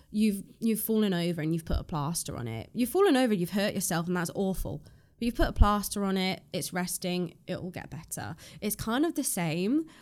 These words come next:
like, you're stressing, things are gonna stress you out, but you can learn what to do and how to do things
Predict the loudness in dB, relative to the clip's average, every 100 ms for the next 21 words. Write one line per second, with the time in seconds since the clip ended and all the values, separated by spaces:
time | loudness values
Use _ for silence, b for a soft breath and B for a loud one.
0 | -2 0 2 0 -6 -2 0 0 -2 -2
1 | -2 0 0 0 0 0 -2 -2 -2 0
2 | -2 -2 -4 -4 -4 0 2 2 2 2
3 | 0 -2 -4 -6 -6 -4 -4 0 0 0
4 | -2 -4 -4 -2 -2 -4 -6 -4 -4 -6